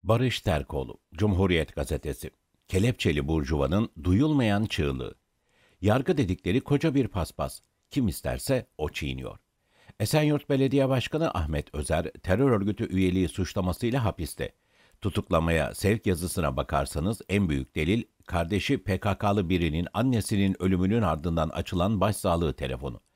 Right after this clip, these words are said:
Yani savcılık diyor ki, kardeşi P K K'lı birine annesi ölse de başsağlığı dileyemezsiniz. Bu seni örgüt üyesi yapar.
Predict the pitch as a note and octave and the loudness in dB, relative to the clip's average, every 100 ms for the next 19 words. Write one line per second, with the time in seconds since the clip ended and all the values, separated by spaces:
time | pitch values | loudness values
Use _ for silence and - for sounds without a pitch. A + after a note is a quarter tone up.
0 | _ _ _ E2 E2 C#2 - D#2 D2+ D#2 | _ _ _ 0 0 0 0 0 0 -2
1 | C2+ C3 C3+ E2 A1+ - _ - D#2+ D#2 | -2 0 0 0 -8 -12 _ -4 0 2
2 | E2 - - D#2+ D#2+ D2 D#2+ E2 G#2 D#2 | 0 0 0 0 0 -2 0 0 0 0
3 | C2+ C#2+ - G2+ C3 A#2+ - - D2+ D2 | -2 -4 -6 -4 0 0 -2 -2 -2 -2
4 | D#2+ C2+ C#2 B1 A2 C3 G#2+ D#2+ F2 C#3+ | -2 -4 -4 -2 -2 0 0 0 0 -2
5 | A2 G#2 G2 C#2+ C2+ - D2+ C2+ - _ | 0 2 2 0 -2 -6 -6 -8 -10 _
6 | _ - D3 - F2+ C3 - F#2+ F2+ D#2+ | _ -6 -4 0 0 0 0 0 0 -2
7 | - C2+ C#2 - C#2 B1 | -4 -6 -4 -6 -6 -8